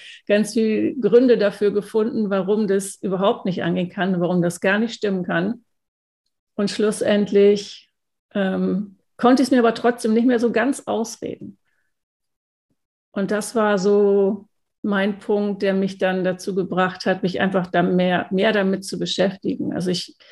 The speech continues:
musste mich da tiefer mit befassen und mehr, mehr lernen, mehr erfahren, wobei Lernen ja das Falsche ist, aber ich musste das einfach mehr, mehr hören, mehr sehen, mehr lesen.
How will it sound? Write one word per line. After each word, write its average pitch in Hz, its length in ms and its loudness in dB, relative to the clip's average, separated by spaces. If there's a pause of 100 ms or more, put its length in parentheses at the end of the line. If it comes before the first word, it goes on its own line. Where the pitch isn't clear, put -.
(180)
musste 233 360 4
mich 196 220 4
da 180 160 6
tiefer 214 400 0
mit 185 220 0
befassen 180 640 0
und - 260 -2
mehr, 180 520 2 (1000)
mehr 196 420 2
lernen, 190 500 0
mehr 196 240 2
erfahren, 190 540 -4
wobei 175 180 -2
Lernen 196 380 2
ja 180 80 0
das 190 180 -8
Falsche 190 360 -2
ist, - 180 -4
aber 180 140 2
ich 180 180 -4 (580)
musste 220 300 0
das 180 180 0
einfach 196 400 0
mehr, 185 560 2 (220)
mehr 214 240 4
hören, 254 340 8
mehr 226 160 4
sehen, 233 380 4
mehr 214 140 2
lesen. 220 800 0